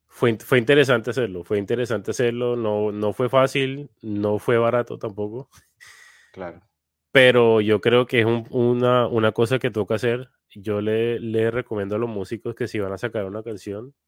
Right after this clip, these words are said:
Speaker 1: que le saquen un video, así sea con el celular, con inteligencia artificial, lo que sea, que sea audiovisual,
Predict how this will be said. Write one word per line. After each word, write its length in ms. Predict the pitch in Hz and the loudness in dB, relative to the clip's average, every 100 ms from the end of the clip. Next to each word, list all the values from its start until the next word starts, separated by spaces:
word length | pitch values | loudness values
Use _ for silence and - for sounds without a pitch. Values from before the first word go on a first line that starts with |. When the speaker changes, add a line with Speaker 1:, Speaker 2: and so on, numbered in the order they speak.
| _ | _
Speaker 1:
que 140 | 101 | -10
le 100 | 95 | -10
saquen 320 | 90 92 - 101 | -8 -12 -12 -12
un 120 | 101 | -8
video, 460 | 104 104 104 110 117 | -6 -4 -4 -6 -8
así 220 | 104 95 | -10 -8
sea 480 | - 107 107 110 - _ _ _ _ _ _ _ _ | -4 -2 -2 -4 -8 _ _ _ _ _ _ _ _
con 180 | - 104 | -2 -2
el 80 | 98 | -2
celular, 640 | 104 87 90 101 113 117 _ _ _ _ | -6 -6 -4 -4 -4 -10 _ _ _ _
con 520 | - 98 92 92 92 | -10 -8 -6 -6 -8
inteligencia 460 | 92 87 92 90 98 | -10 -8 -8 -6 -8
artificial, 680 | 98 104 90 - 110 110 113 | -8 -12 -10 -4 -2 -2 -6
lo 140 | 104 | -8
que 100 | 92 95 | -4 0
sea, 400 | 113 135 170 _ _ _ _ _ - | 2 2 -2 _ _ _ _ _ -6
que 120 | 107 | -2
sea 560 | 117 107 113 127 127 _ _ _ _ - | 2 6 8 6 2 _ _ _ _ 2
audiovisual, 800 | 117 110 104 92 87 110 92 | 4 6 4 0 -2 -6 -6